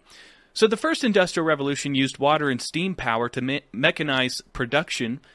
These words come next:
The second used electric power to create mass production. The third used electronics and information technology to automate production. Now a fourth industrial revolution is building on the third. The digital revolution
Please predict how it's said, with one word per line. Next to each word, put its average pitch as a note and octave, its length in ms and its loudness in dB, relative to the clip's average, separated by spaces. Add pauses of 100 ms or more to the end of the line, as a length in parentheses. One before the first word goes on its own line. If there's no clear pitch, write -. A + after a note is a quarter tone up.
(140)
The C#3+ 100 -4
second B3+ 340 2
used E3+ 220 -2
electric C#3+ 400 -2
power A#2+ 240 2
to A#2+ 80 -4
create B2+ 300 -2
mass C#3 320 -2
production. A#2+ 580 -2 (280)
The F3 120 -4
third C#4 260 0
used G#3 240 -2
electronics D3 640 0
and C3+ 80 0
information C#3+ 500 -2
technology A#2+ 600 0
to - 200 -4
automate F#3+ 440 0
production. B2+ 560 -4 (360)
Now A#3+ 360 0
a D3 140 2
fourth G3+ 640 -2
industrial C3 500 0
revolution B2 560 -2
is C#3+ 220 -4
building E3+ 340 2
on B2 140 2
the C#3+ 80 -2
third. A3+ 360 0 (480)
The D#3 200 0
digital B3 800 -2
revolution D#3+ 880 0